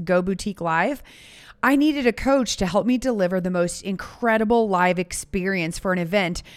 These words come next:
because I'd never done it before. When I'm choosing a coach to help me grow my business, it's important for me to choose someone who's still actively running that part of their business.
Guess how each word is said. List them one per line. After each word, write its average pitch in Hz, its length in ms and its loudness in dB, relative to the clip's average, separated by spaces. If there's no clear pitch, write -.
because 262 220 0
I'd 262 180 2
never 220 240 2
done 202 240 0
it 262 60 2
before. 160 480 -8
When 262 140 4
I'm 294 120 4
choosing 339 460 0
a 285 60 2
coach 202 400 0
to 190 80 -4
help 185 160 -4
me 202 100 -4
grow 180 220 0
my 202 160 -2
business, 180 580 -2
it's 233 140 2
important 339 480 0
for - 160 0
me 220 180 2
to 180 100 -4
choose 190 280 -4
someone 175 400 -2
who's 294 200 2
still 247 500 2
actively 202 560 -2
running 196 680 0
that 196 300 -2
part 190 300 -2
of 185 140 -4
their 185 160 0
business. 160 720 -4